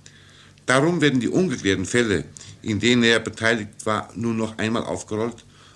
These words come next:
unter anderem auch dieser. In der Verhandlung am Dienstag, die einen dramatischen Verlauf nahm,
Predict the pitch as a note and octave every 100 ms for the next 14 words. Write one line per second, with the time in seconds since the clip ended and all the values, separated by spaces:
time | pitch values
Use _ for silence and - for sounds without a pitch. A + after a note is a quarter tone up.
0 | - B2 G#2+ - G#2 A2+ A#2 B2 F2 -
1 | - - - G2+ - G2+ F2+ - - -
2 | - - _ - _ _ - - - -
3 | - B2+ D3 C3+ C3+ C#3+ D3 C#3 B2 C3
4 | - - D2 - G2+ F2+ G2+ G#2 G#2 A2+
5 | A#2+ A#2+ A#2+ F#2+ F#2+ - G#2+ A#2+